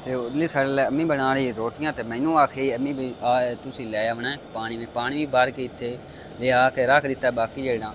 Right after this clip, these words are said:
ਅੰਮੀ ਹੋਰੀ, ਕਿਉਂਕਿ ਥੋੜ੍ਹਾ ਥੋੜ੍ਹਾ ਅੰਮੀ ਹੋਰੀ ਠੰਡਾ ਕੀਤੀ ਰੱਖਦੇ ਨੇ ਪਾਣੀ। ਤੇ ਟੈਂਕੀ ਦੇ ਵਿੱਚ ਮੈਂ ਪਾਣੀ ਰੋਜ਼ਾਨਾ ਇੱਕ ਦੋ ਟੈਂਕੀਆਂ ਸਾਡੀਆਂ ਲੱਗ ਜਾਂਦੀਆਂ ਨੇ, ਕੋਈ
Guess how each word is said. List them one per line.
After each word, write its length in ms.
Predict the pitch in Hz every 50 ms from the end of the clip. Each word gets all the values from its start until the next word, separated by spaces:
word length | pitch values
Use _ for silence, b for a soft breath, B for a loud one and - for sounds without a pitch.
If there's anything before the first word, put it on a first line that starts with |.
| - - 107
ਅੰਮੀ 260 | 107 113 120 123 117
ਹੋਰੀ, 220 | 110 107 113 117 113 - - - - - - - - - - - - - - - - - - - - - - - - - - - - -
ਕਿਉਂਕਿ 200 | - 120 117 123 117 -
ਥੋੜ੍ਹਾ 160 | - 127 135
ਥੋੜ੍ਹਾ 240 | 135 135 135 127 123
ਅੰਮੀ 160 | 120 123 127
ਹੋਰੀ 140 | 131 127 127
ਠੰਡਾ 340 | 123 - - 156 147 139 127
ਕੀਤੀ 380 | 120 - 131 127 - - 131 127
ਰੱਖਦੇ 260 | 120 110 - 101 98
ਨੇ 80 | 98 101 107
ਪਾਣੀ। 220 | 107 104 98 98 98 - - - - - - - -
ਤੇ 60 | - - -
ਟੈਂਕੀ 260 | 127 127 131 123 147
ਦੇ 60 | 143
ਵਿੱਚ 160 | 127 131 123
ਮੈਂ 100 | 123 123
ਪਾਣੀ 300 | 117 - 127 123 127 131
ਰੋਜ਼ਾਨਾ 440 | 113 117 113 104 113 117 120 127 127
ਇੱਕ 200 | 120 120 120 117
ਦੋ 140 | 120 120 123
ਟੈਂਕੀਆਂ 360 | 120 - 120 120 117 127 131
ਸਾਡੀਆਂ 380 | 117 - 110 110 113 123 123 123
ਲੱਗ 240 | 113 104 101 104 113
ਜਾਂਦੀਆਂ 280 | 127 127 127 127 127
ਨੇ, 60 | 120 113
ਕੋਈ 120 | - 117